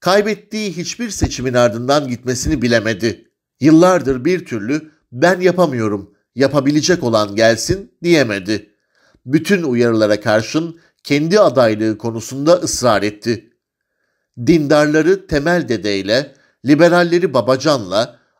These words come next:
ak Partilileri Davutoğlu'yla avlayabileceğini düşündü. Muharrem İnce'yi ta en başta saflarına katamadı.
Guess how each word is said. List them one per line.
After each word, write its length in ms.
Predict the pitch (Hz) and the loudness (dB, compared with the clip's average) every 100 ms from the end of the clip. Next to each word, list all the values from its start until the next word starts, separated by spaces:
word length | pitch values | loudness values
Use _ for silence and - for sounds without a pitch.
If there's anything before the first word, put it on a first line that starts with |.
| - | -4
ak 260 | 202 - | -4 -2
Partilileri 640 | 208 160 147 127 123 151 139 | 0 0 0 -2 0 0 2
Davutoğlu'yla 760 | 156 180 170 127 120 123 - | 0 0 0 0 0 0 0
avlayabileceğini 880 | 147 135 143 147 135 135 131 135 110 | 2 2 2 2 0 -2 -4 -6 -6
düşündü. 600 | 107 - 113 104 101 _ _ _ _ _ | -8 -8 -4 -4 -4 _ _ _ _ _
Muharrem 500 | 123 143 151 135 123 | 0 2 4 4 0
İnce'yi 580 | 120 120 117 135 165 165 _ - | -4 -8 -4 0 0 -4 _ -6
ta 300 | 175 190 190 | 0 2 0
en 300 | 185 202 170 | 0 -2 0
başta 320 | 120 - 185 | -2 -2 -6
saflarına 560 | - 139 - 131 151 175 | -2 -4 -2 -2 0 -2
katamadı. 760 | 156 135 110 107 104 104 - | -2 -2 -2 -2 -4 -6 -8